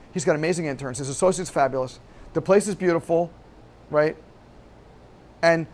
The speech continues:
we give, we, we have food out for the kids, and we have all kinds of, we lovely music, and everything's comfortable, and per-, everything's like, that's what I wa-, I want people to say, 'cause I say it all the time.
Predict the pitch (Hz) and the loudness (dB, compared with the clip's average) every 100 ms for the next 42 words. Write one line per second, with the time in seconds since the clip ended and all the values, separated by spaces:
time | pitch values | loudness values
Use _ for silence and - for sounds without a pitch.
0 | - - 180 180 185 180 185 - 170 180 | -18 -6 -2 2 2 2 -2 -2 0 4
1 | 160 - 185 185 180 180 175 165 190 180 | 2 2 2 6 6 4 0 -2 0 0
2 | 170 - - - - 147 151 151 131 - | -2 -8 -20 -10 -4 -2 2 0 0 -10
3 | - 165 180 185 180 160 156 139 165 151 | -2 4 6 6 2 2 0 0 0 4
4 | 180 170 165 180 190 180 147 170 185 165 | 6 4 -2 0 0 -2 -2 -2 0 -4
5 | - 180 180 175 180 160 120 - - - | -4 -4 -2 0 2 0 -4 -14 -20 -6
6 | 208 196 240 214 190 170 - - - 190 | 0 2 2 0 0 -2 -4 -12 6 6
7 | 208 208 208 190 226 220 220 190 175 208 | 8 4 4 4 4 2 0 -4 -2 2
8 | 196 180 160 160 208 190 190 202 175 | 2 2 -2 0 2 4 4 2 -2